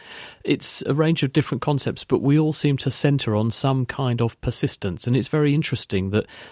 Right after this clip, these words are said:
the brain seems to have evolved. It doesn't matter which culture you talk to, it doesn't matter which language people speak, where they evolved those particular groups of humans on Earth way back in history.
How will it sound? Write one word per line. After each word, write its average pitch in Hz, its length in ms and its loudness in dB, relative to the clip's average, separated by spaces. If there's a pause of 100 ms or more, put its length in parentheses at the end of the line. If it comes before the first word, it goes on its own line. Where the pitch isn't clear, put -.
(120)
the 120 80 0
brain 143 400 4
seems 131 320 0
to 127 100 0
have 113 140 0
evolved. 107 680 2
It - 60 -14
doesn't 127 180 2
matter 120 140 2
which - 260 -2
culture - 400 0
you 120 160 2
talk 123 360 -2
to, 117 260 2
it - 80 -2
doesn't 107 200 -2
matter 107 220 0
which 110 240 -4
language 120 400 0
people 117 220 -2
speak, 113 220 2
where 123 180 4
they 120 180 2
evolved 113 640 2
those 110 280 2
particular 113 500 -4
groups 120 340 -2
of 107 80 -6
humans 113 400 0
on 113 140 2
Earth 123 320 0
way 113 100 0
back 107 240 -4
in 110 60 -2
history. 95 420 -4